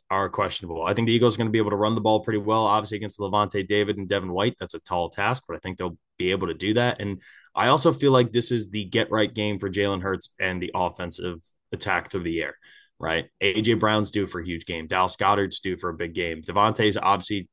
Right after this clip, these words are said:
started off as the Eagles' best wide receiver. Um,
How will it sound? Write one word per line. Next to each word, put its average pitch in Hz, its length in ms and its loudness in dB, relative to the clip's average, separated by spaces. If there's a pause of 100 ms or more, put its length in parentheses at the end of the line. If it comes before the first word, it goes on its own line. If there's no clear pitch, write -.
(300)
started 123 360 4
off 127 220 6
as 90 100 -6
the 85 140 -6
Eagles' 95 200 -4
best 98 260 0
wide 92 160 2
receiver. 90 480 0 (540)
Um, 80 380 -2